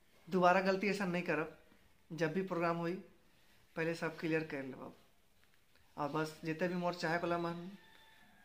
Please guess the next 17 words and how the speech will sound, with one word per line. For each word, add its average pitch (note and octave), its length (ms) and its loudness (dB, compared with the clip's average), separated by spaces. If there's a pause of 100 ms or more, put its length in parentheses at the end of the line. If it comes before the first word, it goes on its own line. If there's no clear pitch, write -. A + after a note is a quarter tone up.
(200)
आहा D3 200 -4
सबके D#3 400 -6
मोर D#3+ 220 -2
बटले D#3 340 -2
बहुत D3 280 -4
बहुत D#3 380 -4
thank D3 260 -8
you, E3 80 -4
जोहार। D#3 360 -8 (800)
इतना E3 220 -2
मोके E3 220 -4
support D#3 360 -4
कराला, D#3 300 0
इतना D#3 200 -4
मोके D#3 240 -4
प्यार D3 320 -2
देवल। D3 320 -4